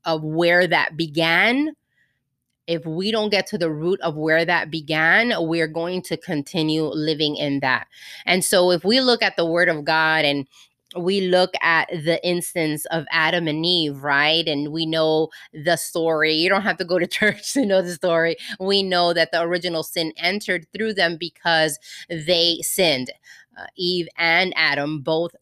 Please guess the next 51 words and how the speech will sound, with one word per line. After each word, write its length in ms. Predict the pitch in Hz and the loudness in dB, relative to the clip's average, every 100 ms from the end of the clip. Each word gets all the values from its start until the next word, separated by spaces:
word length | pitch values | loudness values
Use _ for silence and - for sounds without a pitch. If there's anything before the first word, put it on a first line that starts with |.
| - | -14
sinned. 600 | - - 180 143 117 - _ - - - | -8 0 0 0 -2 -8 _ -20 -20 -6
And 160 | 190 196 | 0 2
it's 160 | 190 170 | 0 0
really 280 | 202 220 | 2 2
interesting. 600 | 185 202 220 185 - 175 | 2 0 0 -2 -2 -2
I 60 | 151 | 0
was 180 | 160 156 | -2 -4
listening 520 | 185 - 175 160 170 - | -6 -6 -6 -4 -6 -6
to 200 | 165 156 | -6 -4
a 60 | 160 | -6
preaching, 720 | - 190 185 - 170 147 151 - - - | -4 -4 -4 -2 0 0 -4 -10 -20 -12
uh, 80 | - | -4
by 260 | 160 143 | 0 0
Craig 360 | 147 - 185 160 | 0 0 0 0
Groeschel 560 | 175 160 - 165 170 165 | -2 -2 0 2 2 2
about 320 | 151 151 151 | 0 0 0
this, 180 | 151 - | -2 -2
and 80 | |
it 60 | 156 | -2
was 200 | 156 247 | -2 -4
so 300 | - 165 175 | 0 2 2
good. 360 | 147 165 156 156 | 2 4 4 4
I 60 | |
encourage 520 | 156 151 170 170 165 | 2 -2 0 0 -2
you 100 | 151 151 | -6 -8
to 160 | 175 160 143 | -4 -2 -2
look 260 | 170 170 | -2 0
it 120 | 160 156 | 0 2
up. 220 | 160 151 | 2 2
I 100 | 165 | 0
believe 300 | 180 185 190 | 0 -2 -2
it's 140 | 165 - | -4 -6
called 320 | 160 151 147 | -4 -4 -4
Shame. 400 | - 147 135 127 | -2 0 0 2
I 140 | 156 | 0
be-, 180 | 156 160 - | 0 -4 -6
uh, 260 | 143 156 143 - | -4 -4 -4 -6
and 200 | 147 165 | -8 -6
so 200 | - 165 | 0 2
look 220 | 156 165 | 2 0
it 100 | 190 | 0
up 100 | 160 156 | 0 2
on 220 | 147 160 | 0 0
YouTube. 480 | 175 170 165 156 143 | -2 -2 -2 -2 -2
It 100 | 175 | -2
will 120 | 165 | -2
be 160 | 160 165 | -2 -2
so 200 | - 156 | 0 2
beneficial 560 | 160 151 - 170 170 | 2 2 -2 -4 -4
to 140 | - 147 | -6 -4
you. 320 | 139 135 131 | -4 -4 -8